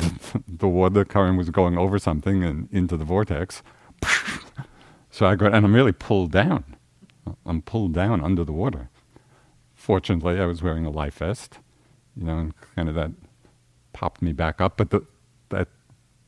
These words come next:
vortex was so st-, it pulled me down again, you know, and then again the life jacket popped me up, and then back in the stream. So in our practice,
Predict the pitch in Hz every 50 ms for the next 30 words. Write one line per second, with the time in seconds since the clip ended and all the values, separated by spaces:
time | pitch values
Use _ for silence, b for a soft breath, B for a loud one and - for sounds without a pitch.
0 | _ _ _ _ _ _ _ _ - 92 123 196 - - 80 - - 101 - -
1 | 110 101 - 143 123 - - 156 165 135 123 120 117 104 95 90 80 104 208 -
2 | 92 78 - b b b b b b b b b _ - 95 87 90 85 98 104
3 | 101 98 95 85 104 101 101 98 90 78 80 90 80 73 - _ _ _ _ _
4 | _ _ _ _ - 87 73 - - - - _ _ _ _ _ _ _ - -
5 | 82 - - 87 78 76 78 - - 92 90 85 82 85 85 - _ _ _ _
6 | _ _ _ _ - 82 71 69 - 80 73 76 80 - - - 90 82 78 71
7 | - b b b b b b b b b b b b b b b b b b b
8 | _ _ _ _ _ _ _ _ _ _ _ _ _ _ _ _ _ _ _ _
9 | _ _ _ - - - - 127 110 110 110 - - 135 127 123 123 127 - -
10 | 117 104 98 - - - - 147 165 190 196 - - - - 80 71 71 90 -
11 | - - -